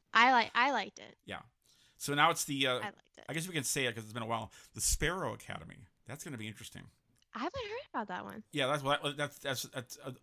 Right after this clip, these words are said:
Speaker 1: Oh, yeah, yeah, yeah. I
Speaker 2: okay,
Speaker 1: remember
Speaker 2: yeah,
Speaker 1: that now.
Speaker 2: Sparrows,
Speaker 1: I
Speaker 2: yeah.
Speaker 1: remember that now.
Speaker 2: And
Speaker 1: Mm-hmm,
Speaker 2: then, uh,
Speaker 1: mm-hmm.
Speaker 2: I went online. There's actually, uh, they had hidden, apparently there was hidden sparrows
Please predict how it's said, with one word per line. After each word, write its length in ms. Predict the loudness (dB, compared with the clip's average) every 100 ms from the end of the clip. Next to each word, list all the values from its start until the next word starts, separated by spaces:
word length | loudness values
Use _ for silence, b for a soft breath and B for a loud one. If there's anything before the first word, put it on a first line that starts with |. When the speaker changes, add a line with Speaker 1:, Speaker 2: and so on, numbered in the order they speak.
| _
Speaker 1:
Oh, 600 | 6 10 10 10 8 4
yeah, 200 | 0 0
yeah, 120 | 2 4
yeah. 160 | 6 6
I 100 | 6
Speaker 2:
okay, 60 | 4
Speaker 1:
remember 140 | 0
Speaker 2:
yeah, 40 | 0
Speaker 1:
that 120 | 0
now. 60 |
Speaker 2:
Sparrows, 160 | 0 2
Speaker 1:
I 40 |
Speaker 2:
yeah. 60 | 2
Speaker 1:
remember 240 | 2 4 4
that 120 | 4
now. 180 | 2 0 4
Speaker 2:
And 120 | 8
Speaker 1:
Mm-hmm, 80 | 10
Speaker 2:
then, 140 | 8 8
uh, 60 |
Speaker 1:
mm-hmm. 240 | 8 10 8
Speaker 2:
I 20 |
went 160 | 8 6
online. 400 | 6 6 4 4
There's 180 | 2
actually, 280 | 2 2 2
uh, 60 | 2
they 160 | 2
had 260 | 2 2 0 -10 -10
hidden, 300 | -8 -8 -10
apparently 260 | -4 -2 0
there 80 | 0
was 120 | -2
hidden 260 | -4 -4 -6
sparrows 680 | -2 0 2 0 0 -4